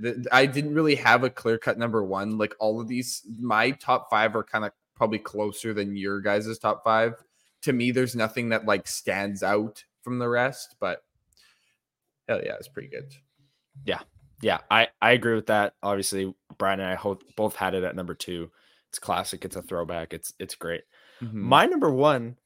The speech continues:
Speaker 2: neither of you even had on your list. We have not mentioned this yet, which is unbelievable. But I do like both your guys' picks for number one.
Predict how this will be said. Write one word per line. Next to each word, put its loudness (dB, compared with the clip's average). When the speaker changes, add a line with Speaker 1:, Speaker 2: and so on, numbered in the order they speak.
Speaker 2:
neither 4
of 0
you 2
even 2
had 2
on 0
your -4
list. -4
We 4
have 4
not 6
mentioned -4
this -8
yet, -8
which -2
is -6
unbelievable. -6
But 2
I 2
do 0
like 2
both -2
your -6
guys' -6
picks -10
for -10
number -6
one. -8